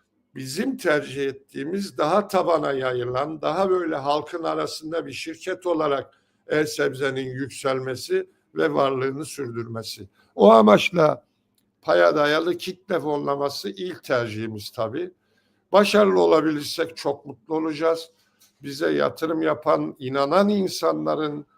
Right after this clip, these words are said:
bu inançlarını boşa çıkarmamak adına elimizden gelen gayreti göstereceğimize dair buradan verdiğimiz söz bakidir, daimdir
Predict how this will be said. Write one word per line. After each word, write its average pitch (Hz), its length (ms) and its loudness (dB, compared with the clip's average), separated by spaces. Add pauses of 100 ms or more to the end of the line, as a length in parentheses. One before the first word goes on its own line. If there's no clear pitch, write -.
(220)
bu 175 120 0
inançlarını 139 800 -2
boşa 131 340 -6
çıkarmamak 135 760 -4
adına 127 520 -4 (420)
elimizden 139 640 -4
gelen 139 360 -2
gayreti 135 500 -2
göstereceğimize 127 1120 -4
dair 123 500 -2 (340)
buradan 160 680 0
verdiğimiz 131 520 -2
söz 147 460 -4
bakidir, 139 760 0 (840)
daimdir 156 800 2